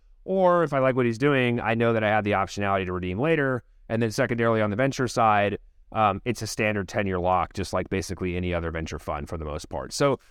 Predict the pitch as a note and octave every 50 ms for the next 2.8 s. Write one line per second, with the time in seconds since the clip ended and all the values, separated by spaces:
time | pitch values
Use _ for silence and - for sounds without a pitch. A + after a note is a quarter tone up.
0 | - - A2 C#3 F3 G3+ - - - F3 D#3 B2 A#2+ C3 B2 A2+ F#2 F2 D#2 E2+
1 | F2+ - A#2 G2+ G2 - - - _ _ _ _ _ - - G3 G3+ G#3 F#3 F3+
2 | E3 D#3+ D3+ D3 C#3+ B2+ C3+ C3+ B2 G#2+ B2+ A#2+ A#2+ A#2 A2+ A#2